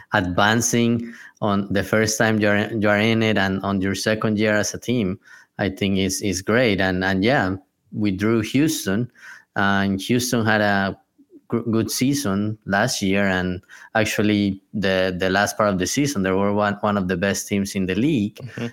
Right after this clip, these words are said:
Speaker 1: and, um, they did well in the playoffs. Um, but yeah, now they are missing, uh, some key players. So yeah, it's a great opportunity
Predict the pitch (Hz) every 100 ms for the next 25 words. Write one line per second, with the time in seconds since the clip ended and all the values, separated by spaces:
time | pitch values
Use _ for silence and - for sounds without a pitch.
0 | - 98 95 92 98 92 92 90 95 92
1 | 101 104 101 98 92 113 135 101 98 104
2 | - 95 92 92 90 90 90 95 95 101
3 | 98 92 92 95 98 - 95 92 95 -
4 | - - - - - 104 98 110 - 110
5 | 139 98 95 101 98 113 98 101 127 120
6 | 139 135 117 120 - 113 92 87